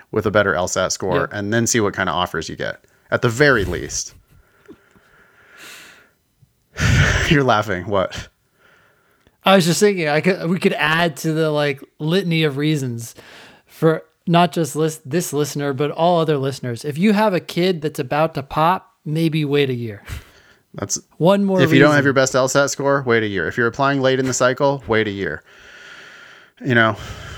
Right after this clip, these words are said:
Speaker 1: if you think being above the median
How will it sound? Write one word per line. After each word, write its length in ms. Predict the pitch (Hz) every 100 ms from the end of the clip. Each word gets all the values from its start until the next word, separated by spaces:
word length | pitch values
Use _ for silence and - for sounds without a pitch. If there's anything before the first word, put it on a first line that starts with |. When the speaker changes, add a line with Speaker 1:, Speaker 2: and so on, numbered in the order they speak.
| - -
Speaker 1:
if 160 | 127 -
you 100 | 151
think 300 | 160 147 123
being 400 | 120 131 127 123 - _ _
above 540 | 123 117 120 131 123 117
the 80 | 110
median 760 | 113 117 123 127 127 131